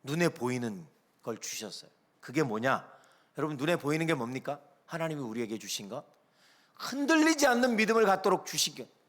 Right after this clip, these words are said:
바로 뭡니까? 성경. 예.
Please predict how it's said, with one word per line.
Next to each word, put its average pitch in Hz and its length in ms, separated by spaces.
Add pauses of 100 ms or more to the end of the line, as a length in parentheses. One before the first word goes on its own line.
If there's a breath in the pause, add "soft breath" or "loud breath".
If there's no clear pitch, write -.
(400)
바로 160 160
뭡니까? 165 480 (1200 loud breath)
성경. - 380 (680)
예. - 140